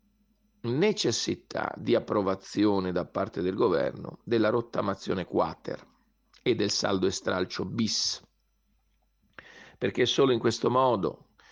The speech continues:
si può dare respiro a aziende, professionisti, artigiani, commercianti, partite iva, ma anche famiglie, privati, agricoltori,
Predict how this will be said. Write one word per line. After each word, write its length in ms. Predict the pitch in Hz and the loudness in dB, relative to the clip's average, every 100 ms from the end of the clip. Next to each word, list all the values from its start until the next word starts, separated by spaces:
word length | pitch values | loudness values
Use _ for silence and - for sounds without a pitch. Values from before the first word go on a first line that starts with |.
| - | -20
si 160 | - - | -8 -6
può 180 | - | 0
dare 360 | 101 104 104 98 | 2 2 2 2
respiro 960 | 95 - - - 107 104 98 85 71 _ _ | 0 -2 -6 -4 0 2 0 -2 -6 _ _
a 280 | - 92 76 | -4 -4 -4
aziende, 760 | - - - 95 113 107 92 80 | -8 -12 -4 0 0 0 -4 -6
professionisti, 1080 | - - 92 - 107 92 107 98 - - - | -8 -8 -8 -6 -6 -4 -4 -6 -10 -14 -12
artigiani, 800 | - - 95 90 107 107 92 - | -12 -10 -6 -2 -2 -2 -4 -8
commercianti, 920 | - 95 98 - 101 98 101 85 - | -8 -6 -8 -8 -4 -2 -4 -6 -10
partite 400 | - - - - | -12 -10 -10 -6
iva, 440 | 95 113 110 104 90 | -4 -2 -2 -4 -4
ma 180 | 123 | -2
anche 260 | 131 127 123 | -2 -2 -4
famiglie, 640 | - 107 117 110 87 - - | -4 -4 -4 -4 -6 -8 -12
privati, 640 | - 131 104 98 98 - | -10 -4 -2 -2 -4 -10
agricoltori, 800 | - - 92 87 95 90 82 | -10 -8 -8 -6 -2 -2 -2